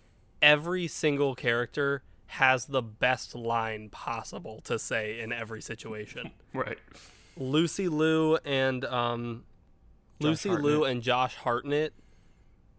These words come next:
Speaker 1: have, like, the most insane chemistry in that movie.
Speaker 2: Thanks for
Speaker 1: And,
Speaker 2: sugar.
Speaker 1: uh,
Speaker 2: Sugar.
Speaker 1: Oh,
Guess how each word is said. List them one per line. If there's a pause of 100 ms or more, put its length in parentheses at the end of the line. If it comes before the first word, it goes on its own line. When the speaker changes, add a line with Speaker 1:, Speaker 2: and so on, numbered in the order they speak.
Speaker 1:
have,
like, (340)
the
most
insane
chemistry
in
that
movie. (340)
Speaker 2:
Thanks
for
Speaker 1:
And,
Speaker 2:
sugar.
Speaker 1:
uh, (320)
Speaker 2:
Sugar. (760)
Speaker 1:
Oh,